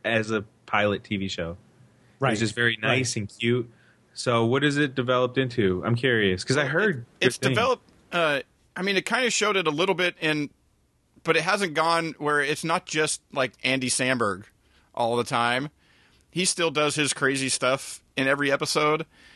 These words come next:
Speaker 3: and, you know, he's very Andy Samberg. And so if you don't like him, it, it may be a little tough, but,
Speaker 2: Right.
Speaker 3: but they've, they've developed all the other characters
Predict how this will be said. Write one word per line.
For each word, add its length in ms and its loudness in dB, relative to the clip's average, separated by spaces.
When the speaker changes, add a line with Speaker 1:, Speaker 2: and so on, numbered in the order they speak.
Speaker 3:
and, 240 0
you 100 -4
know, 80 0
he's 180 -2
very 280 2
Andy 220 -2
Samberg. 400 0
And 100 -4
so 140 0
if 100 -6
you 80 -4
don't 220 -4
like 220 -2
him, 420 -4
it, 240 -2
it 120 -2
may 180 0
be 160 -2
a 60 -2
little 380 0
tough, 440 -2
but, 200 2
Speaker 2:
Right. 240 -8
Speaker 3:
but 160 0
they've, 360 0
they've 280 0
developed 640 2
all 240 4
the 140 -2
other 240 2
characters 840 0